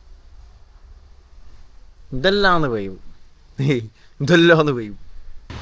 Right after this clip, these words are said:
മുതലാളി, മുതലാളി, come on, ഇവിടെ come on. പേപ്പിക്കാൻ വെച്ച മാങ്ങ എന്തായാമോ?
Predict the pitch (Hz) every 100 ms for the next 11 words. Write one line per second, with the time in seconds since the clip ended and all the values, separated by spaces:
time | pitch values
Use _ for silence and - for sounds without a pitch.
0 | - - 160 226 294 302 175 - - -
1 | - - - - - - - - - -
2 | - - - - - - - - - -
3 | - 160 202 294 330 220 - - - -
4 | - - - - - - - - - -
5 | - - - 165 262 320 - - - -
6 | - - - - - - - - - -
7 | - - - - - - 156 226 254 254
8 | 214 - - - - - - - - -
9 | - - - - - - - - - -
10 | - - - - - - - - - 147
11 | 123 113 120 113 131 127 123 131 131 131
12 | 127 131